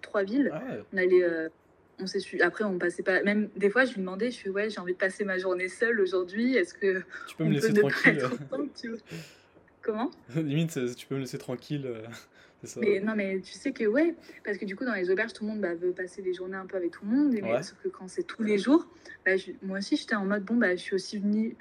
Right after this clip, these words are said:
Speaker 1: venue faire pour un peu d'introspection, j'ai aussi
Speaker 2: Ouais, ok,
Speaker 1: besoin de
Speaker 2: je
Speaker 1: me
Speaker 2: vois.
Speaker 1: sentir seule, donc est-ce que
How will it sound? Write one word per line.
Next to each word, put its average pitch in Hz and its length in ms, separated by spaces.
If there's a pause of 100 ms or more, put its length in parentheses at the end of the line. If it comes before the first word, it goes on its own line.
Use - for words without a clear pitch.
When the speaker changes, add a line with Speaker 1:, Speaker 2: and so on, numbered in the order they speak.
(160)
Speaker 1:
venue 202 200
faire 220 180
pour 185 140
un 175 80
peu 196 100
d'introspection, 196 720
j'ai 226 140
aussi 185 500
Speaker 2:
Ouais, 202 60
ok, 185 80
Speaker 1:
besoin 202 200
de 208 40
Speaker 2:
je 208 60
Speaker 1:
me 202 40
Speaker 2:
vois. 196 80
Speaker 1:
sentir 196 300
seule, - 260
donc 208 180
est-ce 180 160
que 220 300